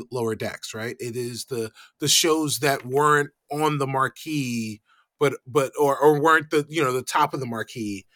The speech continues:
They were, they were the, they were the also rans, they were the undercards, and, and, uh, um, you know, obviously Strange New Worlds' performance,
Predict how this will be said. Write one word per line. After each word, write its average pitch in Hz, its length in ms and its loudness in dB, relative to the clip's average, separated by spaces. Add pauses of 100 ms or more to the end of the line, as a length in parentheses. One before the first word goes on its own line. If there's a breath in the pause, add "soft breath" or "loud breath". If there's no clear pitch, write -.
(320 soft breath)
They 127 200 2
were, 120 400 2
they 123 200 -2
were 120 180 -2
the, 107 380 -4 (100)
they 117 140 -4
were 117 100 -4
the 110 120 -4
also 117 360 -2
rans, 95 300 -10
they 110 80 -6
were 107 80 -10
the 107 140 -8
undercards, 101 540 -8
and, 104 280 -8
and, 98 360 -10
uh, 92 260 -12 (500 soft breath)
um, 95 420 -12
you 139 120 -4
know, 110 100 -4
obviously 117 580 0
Strange 127 380 -4
New 120 80 -4
Worlds' 110 280 -4
performance, 113 1120 -2